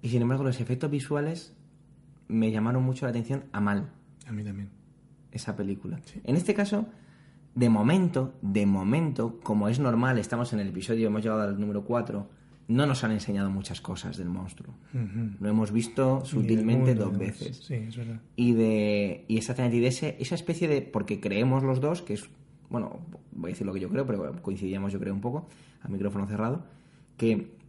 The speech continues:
Speaker 1: es, eh, lo que hace es que se atrapa a la gente a un universo paralelo, ¿no?
Speaker 2: Sí, tienes
Speaker 1: A una
Speaker 2: razón.
Speaker 1: especie de realidad alternativa
Speaker 2: Sí.
Speaker 1: que está unida de alguna manera, ¿no?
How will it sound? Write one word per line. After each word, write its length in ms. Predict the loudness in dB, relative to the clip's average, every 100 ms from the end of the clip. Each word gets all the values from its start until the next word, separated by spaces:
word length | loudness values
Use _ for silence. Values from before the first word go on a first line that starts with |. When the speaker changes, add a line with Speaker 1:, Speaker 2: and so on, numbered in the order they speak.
| -20 -6
Speaker 1:
es, 260 | -6 -6 -2
eh, 280 | 0 2 0
lo 120 | -2 0
que 60 |
hace 140 | -2 -4
es 100 | -2
que 160 | -2 -2
se 240 | -6 -6
atrapa 420 | -6 -4 -2 0
a 40 | 0
la 100 | 0
gente 300 | -2 -4 -2
a 60 | 2
un 140 | 4
universo 500 | 4 2 0 -2 -4
paralelo, 500 | -2 0 2 4 2
¿no? 180 | 0 -2
Speaker 2:
Sí, 200 | -4 -10 -10
tienes 200 | -6 0
Speaker 1:
A 40 |
una 120 | 2
Speaker 2:
razón. 40 | 2
Speaker 1:
especie 300 | 0 0 2
de 80 | 2
realidad 240 | 2 2
alternativa 600 | 0 0 0 0 0 0
Speaker 2:
Sí. 80 | 0 -4 -10 -18 -20 -8
Speaker 1:
que 120 | -8
está 200 | 0 2
unida 760 | 4 4 2 0 -2 -6 -12 -20 -20 -20 -10
de 220 | -2 2
alguna 280 | 4 4 4
manera, 400 | 2 0 -2
¿no? 120 | 0